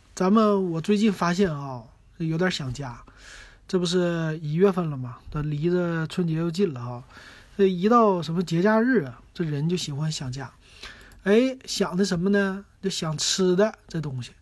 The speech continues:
哎，我就想起来这爽爽大蟹酥了哈。呃，挺有意思的。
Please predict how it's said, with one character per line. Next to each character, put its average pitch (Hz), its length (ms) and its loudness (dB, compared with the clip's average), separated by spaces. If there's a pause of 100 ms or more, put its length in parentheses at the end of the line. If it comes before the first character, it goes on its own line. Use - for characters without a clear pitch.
(260)
哎， 202 140 2
我 190 160 2
就 165 300 -6
想 147 260 -8
起 170 120 -2
来 127 240 -10
这 175 100 -2
爽 170 320 -2
爽 170 260 -8
大 175 140 -2
蟹 175 140 0
酥 139 280 -8
了 131 80 -8
哈。 127 260 -10 (840)
呃， 208 360 6
挺 208 180 4
有 277 140 4
意 165 180 0
思 131 180 -8
的。 - 80 -20